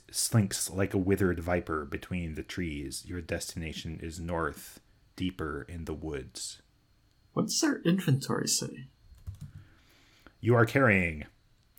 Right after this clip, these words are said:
Speaker 1: an incredibly detailed painting from the escape room. A sheep figurine, a goat figurine, a cow figurine, a cat figurine from the escape room. A space helmet being worn, a ball of yarn, a pair of leather boots,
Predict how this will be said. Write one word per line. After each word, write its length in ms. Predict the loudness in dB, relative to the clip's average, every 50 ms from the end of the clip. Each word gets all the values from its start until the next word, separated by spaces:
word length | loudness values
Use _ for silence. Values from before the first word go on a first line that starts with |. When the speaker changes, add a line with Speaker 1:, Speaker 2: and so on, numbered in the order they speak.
| -20 -10 -2
Speaker 1:
an 160 | 2 4 6 6
incredibly 500 | 6 8 8 8 8 10 10 8 8 8
detailed 440 | 8 6 6 8 6 6 6 6
painting 480 | 6 4 4 4 4 0 -2 -4 -4 -10
from 180 | -10 -8 -8 -6
the 100 | -4 -6
escape 360 | -6 -4 -4 -4 -4 -4 -4
room. 220 | -4 -4 -4 -8 -10 -14 -16 -14 -16 -10 0 4
A 60 | 4
sheep 300 | 4 6 6 6 6 6
figurine, 460 | 4 2 4 6 4 4 6 4 4 4
a 80 | 4
goat 260 | 8 8 8 8 8
figurine, 480 | 6 2 2 4 4 6 6 6 6 6
a 60 | 4
cow 220 | 4 6 6 6 6
figurine, 440 | 4 4 4 4 6 6 6 6
a 80 | 4 4
cat 280 | 4 4 4 4 4 2
figurine 460 | 0 0 0 -2 -2 -4 -6 -8 -8
from 160 | -10 -10 -8
the 120 | -6 -6
escape 360 | -6 -6 -4 -6 -6 -6 -4 -6
room. 320 | -6 -6 -6 -10 -12 -14 -16 -20 -20 -18 -6 2
A 80 | 4 4
space 460 | 4 4 2 6 6 8 8 6 6
helmet 420 | 4 4 4 4 2 -2 -4 -4 0
being 380 | 2 4 4 4 2 2 2
worn, 480 | 4 4 4 4 2 0 -4 -6 -8 -12 -14 -16 -8 2 4
a 100 | 6 8
ball 300 | 10 10 10 10 8 8
of 100 | 6 6
yarn, 560 | 8 8 8 8 6 4 0 -4 -6 -8 -10 -14 -10 -2
a 120 | 0 0 2
pair 240 | 6 8 8 10 10
of 120 | 8 8
leather 280 | 8 8 10 10 8 8
boots, 500 | 10 10 10 10 8 4 0 0 0